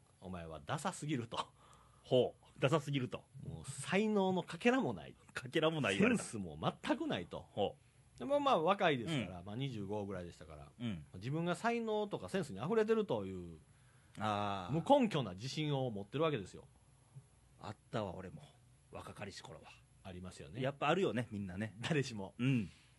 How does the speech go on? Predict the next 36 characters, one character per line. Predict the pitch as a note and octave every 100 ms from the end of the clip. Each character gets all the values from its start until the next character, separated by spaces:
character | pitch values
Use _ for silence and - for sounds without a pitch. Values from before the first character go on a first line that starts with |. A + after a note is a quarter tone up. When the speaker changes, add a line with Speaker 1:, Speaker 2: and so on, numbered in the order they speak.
| _
Speaker 1:
で | A#3+
も |
実 | A#3 B3+ -
際 | C4 B3 A#3+ A#3
上 | - G3
が | G#3+
っ | G#3+
て | G#3+ G3+
き | F#3+
て、 | D3+ A#2+
そ | D#3+ D#3+
う |
言 | D#3+
わ | D#3
れ | C3
て | A#2+
見 | C3
て | C#3
み | B2
る | G#2
と、 | G#2 D#3+ G2+
Speaker 2:
う |
ん。 | G2+ E2+
Speaker 1:
本 | - D#3+ E3+
当 | - F3+
に | F#3+ C#3
な | F#2+ G2+
い | A#2
ん | F#2
で | -
す | D#2
よ |
ね、 | G#2
才 | - G#2+
能 | G3+ E3+
も、 | G#3